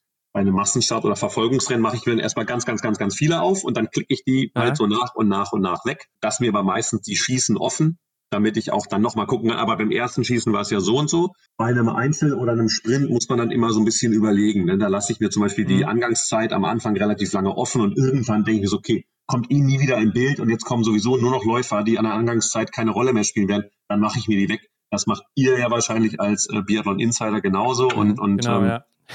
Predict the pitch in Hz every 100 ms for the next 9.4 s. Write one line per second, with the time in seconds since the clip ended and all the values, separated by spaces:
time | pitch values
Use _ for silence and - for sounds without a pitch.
0 | - 160 135 147 123 123 120 120 - 117
1 | - 117 120 - 135 110 123 117 - -
2 | 123 143 113 113 110 110 113 - 104 117
3 | 101 113 - 110 104 98 123 123 - -
4 | _ _ _ - 98 107 101 107 113 113
5 | - 104 113 113 110 - 104 - 110 101
6 | 123 127 139 117 101 101 98 104 - 104
7 | 196 98 - 101 113 117 110 95 87 90
8 | 117 143 147 - 107 101 208 - 190 208
9 | 220 208 202